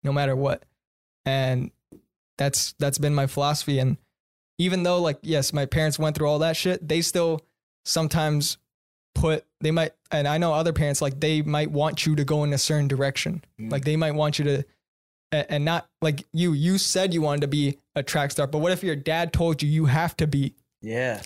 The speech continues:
Speaker 1: That's different.
Speaker 2: Mm-hmm.
Speaker 1: That's not, like, gonna sit well with people. And I've realized, like, you have to let other people do their shit
Speaker 2: Mm.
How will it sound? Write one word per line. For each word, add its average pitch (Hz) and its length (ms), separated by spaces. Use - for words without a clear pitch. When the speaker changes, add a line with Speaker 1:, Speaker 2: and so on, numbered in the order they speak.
Speaker 1:
That's 135 260
different. 185 440
Speaker 2:
Mm-hmm. 113 280
Speaker 1:
That's 151 240
not, 170 220
like, 151 160
gonna 151 200
sit 165 300
well 160 260
with 139 140
people. - 420
And 131 480
I've 151 200
realized, 151 420
like, 135 180
you 147 140
have 165 300
to 180 100
let 151 300
other 151 240
people 147 340
do 147 200
their 139 160
shit - 380
Speaker 2:
Mm. 95 220